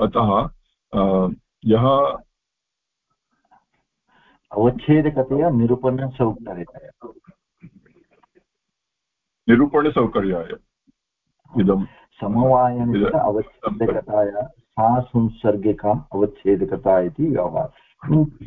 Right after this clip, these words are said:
Speaker 2: will have to tell both dharma and, uh, uh, sambandha। That is सांसर्गिकता।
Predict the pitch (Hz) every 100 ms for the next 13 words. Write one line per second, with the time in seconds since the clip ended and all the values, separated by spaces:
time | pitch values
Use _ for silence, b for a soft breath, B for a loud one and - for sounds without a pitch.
0 | - - 127 131 135 131 156 - 147 143
1 | 120 123 117 101 98 107 127 127 123 113
2 | 107 - - 90 90 - _ _ _ _
3 | - - - - - - - 101 95 87
4 | 85 - _ _ - - B B B -
5 | 92 113 147 - 113 - 101 92 - 139
6 | 78 -